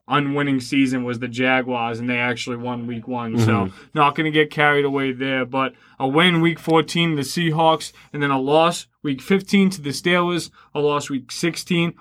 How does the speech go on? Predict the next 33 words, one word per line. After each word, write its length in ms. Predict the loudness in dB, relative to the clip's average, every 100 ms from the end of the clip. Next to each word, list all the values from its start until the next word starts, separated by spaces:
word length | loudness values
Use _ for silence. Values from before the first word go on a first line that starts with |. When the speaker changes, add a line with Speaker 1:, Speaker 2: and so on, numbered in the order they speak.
| -8
Speaker 1:
on 140 | -6
Christmas 440 | -2 0 2 0 2
Eve 220 | 0 2
versus 220 | 0 0
the 80 | -4
Lions, 520 | 0 0 0 -2 -6 _ _ -10
and 80 | -2
then 80 | 0
a 80 | 0
loss 400 | 4 4 2 -2
week 220 | -6 -2
seventeen 720 | 0 2 0 0 0 0 -4
at 200 | -2 -2
the 80 | -2
Bucs. 460 | -2 0 -2 -8 -20 _ _ _ _
The 100 | -4
Panthers 360 | 0 0 0 0
do 160 | 4
get 160 | 4 2
one 160 | 2 4
more 240 | 4 2
win 240 | 0 0
week 280 | 0 -2 0
eighteen, 640 | 0 0 -2 -2 0 -2 -8 -8
last 340 | 2 4 4 0
week 200 | -4 -4
of 100 | -6
the 60 |
season, 420 | -4 -2 -2 -4
traveling 520 | -2 0 0 0 -4 -4
to 180 | -6 -6
the 100 | -4
Saints, 460 | -2 -2 -2 -6